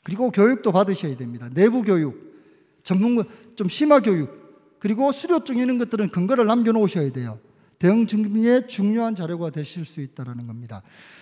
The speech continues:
정리하면 다섯 가지입니다. 프로세스 구축과 운영,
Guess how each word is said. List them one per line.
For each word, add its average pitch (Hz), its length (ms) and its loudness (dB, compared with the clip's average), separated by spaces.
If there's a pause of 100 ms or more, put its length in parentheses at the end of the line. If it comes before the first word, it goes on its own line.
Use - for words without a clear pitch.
(120)
정리하면 285 640 8
다섯 285 400 2
가지입니다. 202 880 0
프로세스 311 500 -4
구축과 247 560 -2
운영, 185 500 2